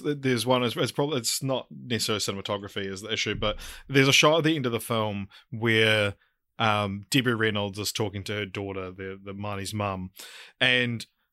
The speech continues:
so Debbie Reynolds is, like, off to the left and looking up at, at the mum, and the mum is looking in the same direction, um, and, like, at eye level,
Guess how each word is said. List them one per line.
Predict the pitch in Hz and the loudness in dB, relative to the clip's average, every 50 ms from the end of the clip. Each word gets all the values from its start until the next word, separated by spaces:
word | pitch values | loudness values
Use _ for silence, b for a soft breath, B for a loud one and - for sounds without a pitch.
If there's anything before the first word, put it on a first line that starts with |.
| _ _ _ _ - | _ _ _ _ -10
so | 135 - - 147 139 | -6 2 4 4 6
Debbie | 120 156 165 170 202 | 8 6 6 6 8
Reynolds | 185 180 165 156 139 113 | 6 6 6 6 4 4
is, | 123 113 101 | 2 0 2
like, | 107 107 104 - - | 2 2 0 2 2
off | 127 127 123 - - | 2 4 4 2 -2
to | - - 127 | -2 0 2
the | 113 110 | 2 2
left | 107 107 107 104 101 - - - - | 2 2 2 2 2 0 -4 -8 -4
and | 113 110 110 | -4 -2 0
looking | 113 117 117 - - 120 110 | 2 2 2 4 4 4 4
up | 113 110 104 107 104 - - - | 4 2 2 0 -2 -6 -10 -2
at, | - 107 98 90 80 - - - - - - _ _ _ _ _ | 0 2 2 2 0 -2 -6 -6 -8 -10 -16 _ _ _ _ _
at | - 120 113 104 | -2 -2 -2 0
the | 107 107 | 0 0
mum, | 104 110 110 101 95 90 90 120 147 b b b b b b | 2 2 2 0 0 -2 -2 -2 -4 b b b b b b
and | - 123 127 | 0 2 2
the | 123 120 | 2 2
mum | 120 123 120 123 127 135 - | 2 4 4 4 4 2 0
is | 127 123 110 117 | 0 -2 -2 0
looking | 117 120 113 - - 117 113 107 104 101 98 - _ _ _ _ _ _ | -2 -2 0 0 2 2 2 2 0 -4 -6 -8 _ _ _ _ _ _
in | - 123 120 120 | -2 0 0 0
the | 110 104 | 0 0
same | - - - 131 123 123 123 123 | 0 2 4 4 4 4 2 0
direction, | 113 117 110 107 110 113 - - - 117 107 98 95 95 92 90 98 - _ _ _ _ _ _ _ _ _ | -2 -2 0 0 0 0 0 -2 -2 0 0 0 -2 -2 -4 -6 -8 -14 _ _ _ _ _ _ _ _ _
um, | 110 107 104 104 101 98 110 - | 2 2 2 2 0 -2 -2 0
and, | 117 113 113 107 98 | 2 2 2 2 0
like, | 101 104 101 98 95 - - - _ _ _ _ _ _ _ _ _ _ _ 139 - - | -2 0 0 0 0 -2 -8 -16 _ _ _ _ _ _ _ _ _ _ _ -4 0 2
at | 120 117 110 | 2 2 2
eye | 107 110 117 | 2 2 2
level, | 120 123 120 123 151 190 247 247 | 2 0 0 0 0 -2 -2 -4